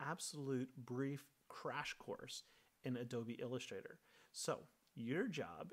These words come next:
is to take the tutorials posted on ManageBack and work your way through the first one. It's called the crayon box. And then if you have completed that,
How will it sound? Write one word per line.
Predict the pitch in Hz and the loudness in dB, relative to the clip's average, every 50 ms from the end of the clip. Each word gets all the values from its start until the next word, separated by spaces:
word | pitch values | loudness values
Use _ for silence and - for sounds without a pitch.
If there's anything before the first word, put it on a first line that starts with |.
| - - | -4 -4
is | 135 120 - | -2 -2 -2
to | - 123 | -2 -2
take | 120 - 135 127 127 - | 0 2 2 2 0 0
the | - 110 | -10 -10
tutorials | - - 127 - - 156 151 156 170 180 185 180 - - | -10 -10 -10 -4 4 4 6 6 6 2 0 -2 -4 -2
posted | - 147 147 - - 160 156 | 0 0 0 0 0 -2 0
on | 143 139 | 0 0
ManageBack | 143 139 135 131 123 117 107 92 87 73 78 - - - _ - - - - - _ _ _ - | 0 0 0 0 0 0 0 0 0 0 -2 -4 -8 -12 _ -20 -20 -20 -20 -20 _ _ _ -4
and | 127 117 113 110 110 107 107 107 - - - 147 135 - - - | -2 0 0 0 0 -2 -2 -4 -6 -8 -12 -14 -14 -14 -12 -6
work | 117 113 120 143 - - | 0 0 0 0 0 -2
your | - 156 | -2 2
way | 143 147 143 139 | 2 4 2 2
through | 139 - 147 135 | 0 0 0 0
the | 160 147 | 0 0
first | - - 107 104 - - - | 2 0 0 0 -2 -4 -6
one. | 92 101 143 202 214 - - - - _ - | -4 -4 -4 -4 -6 -8 -12 -20 -20 _ -6
It's | - - - | -6 -6 -6
called | - - - 123 113 113 120 | -6 -4 -2 0 0 0 0
the | - 117 107 - | 0 -2 -2 -2
crayon | - - - - 131 139 147 139 117 98 95 | -8 -10 -4 -2 0 0 0 0 0 -2 0
box. | - - 90 95 135 180 - - - - - - - _ _ - - | 0 0 0 0 -2 -2 -4 -6 -8 -8 -10 -14 -20 _ _ -16 -8
And | - 131 123 120 120 117 | -6 -4 -4 -4 -2 0
then | 135 131 127 127 127 127 123 123 - - | 2 2 2 2 2 0 -2 -4 -4 -2
if | - 151 156 - - 196 | -2 -2 -2 -2 -4 -4
you | 180 175 160 | -2 -2 0
have | 156 147 135 - | -2 -2 -4 -4
completed | - 117 - - - 208 208 208 131 - | -8 -8 -4 0 0 2 2 2 2 0
that, | 101 95 104 135 - | 0 0 0 -2 -4